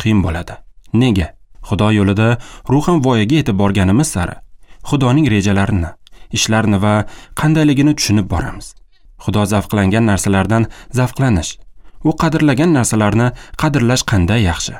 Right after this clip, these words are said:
Har bir iymonli shu darajaga yetishining orzu qiladi. Bugungi suhbatimiz davomida Rabbimiz Iso Masihni hayratga solgan bir voqea, aniqrog'i, bir kishining iymoni haqida gaplashamiz. U kim edi? Kalomda yozilishicha,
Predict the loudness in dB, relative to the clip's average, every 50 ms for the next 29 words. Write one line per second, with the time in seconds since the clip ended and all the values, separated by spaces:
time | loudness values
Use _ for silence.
0 | -18 -20 -20 -20 -20 -18 -6 -4 -2 0 0 2 2 2 4 4 4 4 4 4
1 | 2 2 0 -2 -4 -12 -18 -12 -6 -2 0 0 2 2 0 0 0 0 0 0
2 | 0 0 0 0 -2 0 2 0 0 0 0 0 0 0 0 -2 -4 -4 -4 -6
3 | -8 -8 -10 -12 -16 -18 -20 -20 -20 -20 -20 _ -2 0 2 2 2 2 2 2
4 | 0 -2 -2 -2 0 0 0 0 0 0 0 0 0 2 2 2 2 2 0 0
5 | -2 -4 -8 -16 -20 -20 -14 -4 -2 0 0 2 2 2 2 0 0 -4 -4 -2
6 | 0 0 2 2 0 0 0 -2 0 0 2 2 0 -2 -4 -12 -20 -18 -6 -2
7 | 0 0 0 0 0 -2 -2 -2 0 0 0 0 2 2 2 2 2 2 2 2
8 | 0 0 0 0 -2 -2 -2 -4 -6 -12 -20 _ -20 -20 _ _ _ 0 0 0
9 | 0 0 0 0 2 2 2 0 0 -2 -6 -12 -20 -20 -8 -4 0 0 0 0
10 | -2 -4 0 2 2 2 2 0 -2 -10 -18 -10 -2 0 2 4 4 4 4 4
11 | 2 2 0 -2 -2 -2 -2 0 0 0 0 -2 -2 -4 -4 -6 -6 -8 -8 -10
12 | -12 -16 -18 -20 -20 -12 -4 0 0 0 0 0 0 2 2 2 0 -2 -6 -12
13 | -18 -20 _ _ _ -12 -6 -2 0 2 2 2 4 4 2 2 2 2 2 0
14 | 0 -2 -4 -6 -8